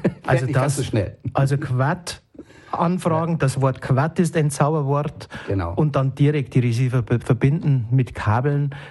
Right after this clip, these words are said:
Speaker 1: ist
Speaker 2: Genau.
Speaker 1: natürlich die einfachste Lösung. Heute hast du mir was gesagt, das war mir vollkommen neu. Und zwar, dass man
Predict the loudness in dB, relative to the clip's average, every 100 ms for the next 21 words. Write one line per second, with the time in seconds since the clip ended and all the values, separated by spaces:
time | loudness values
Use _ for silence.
0 | -6 -2 0 2 2 0 0 0 2 2
1 | 0 0 0 2 2 2 2 2 0 0
2 | 2 2 2 -2 -4 -2 -2 0 0 -2
3 | -2 -2 2 0 0 0 -2 0 0 2
4 | 2 0 0 -2 -4 -12 -18 -20 -2 -2
5 | 2 0 0 0 -2 0 0 2 0